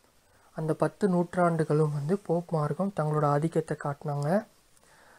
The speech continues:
அதனால தான் அந்த பத்து நூற்றாண்டுகளை இருள் காலம் அப்-, அதாவது dark ages அப்படின்னு சொல்லுவோம்.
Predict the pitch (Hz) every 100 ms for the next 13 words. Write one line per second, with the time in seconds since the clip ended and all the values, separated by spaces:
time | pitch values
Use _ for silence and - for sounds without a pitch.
0 | _ 156 156 156 190 180 151 151 - 160
1 | 156 - 151 151 147 160 175 165 170 -
2 | 143 147 143 175 156 - _ _ _ 165
3 | 151 165 151 160 - 151 147 143 - 139
4 | 143 143 139 139 165